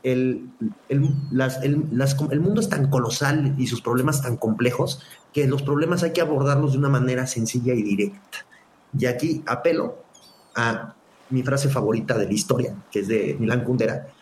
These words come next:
que dice, "La lucha del hombre contra el poder es el de la memoria contra el olvido". Entonces, en esa insociable sociabilidad,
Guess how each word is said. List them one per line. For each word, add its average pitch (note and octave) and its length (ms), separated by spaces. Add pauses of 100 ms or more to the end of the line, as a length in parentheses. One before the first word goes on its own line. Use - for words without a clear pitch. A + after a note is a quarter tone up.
(120)
que A#2+ 100
dice, C#3 420
"La C3+ 240
lucha F#3 360
del C3 180
hombre B2 260
contra A2 240
el G#2+ 80
poder B2 380 (240)
es B2 160
el A2+ 100
de A#2 80
la A2 120
memoria B2 420
contra G2 200
el F#2+ 100
olvido". - 320 (380)
Entonces, C#3 440
en C3 140
esa D3 440
insociable C3+ 640
sociabilidad, A2+ 840